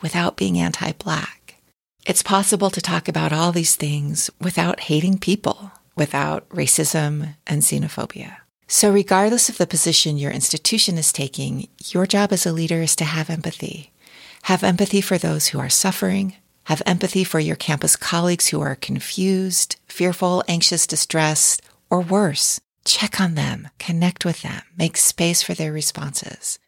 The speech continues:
The best you can do is to go in prepared, say the things out loud, even if it's hard. Choose your words wisely, even knowing you're gonna screw up and your errors might be called out,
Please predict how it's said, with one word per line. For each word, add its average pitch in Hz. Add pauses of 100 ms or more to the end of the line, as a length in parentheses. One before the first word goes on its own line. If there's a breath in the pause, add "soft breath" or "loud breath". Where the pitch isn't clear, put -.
The 170
best 196
you 220
can 208
do 160
is -
to -
go 156
in 165
prepared, - (140)
say -
the 190
things 196
out 180
loud, 147 (100)
even 135
if 165
it's -
hard. 156 (400)
Choose 160
your 190
words 185
wisely, 156 (140)
even 190
knowing 180
you're 170
gonna 160
screw 170
up 160
and 151
your -
errors 165
might 160
be 165
called -
out, 151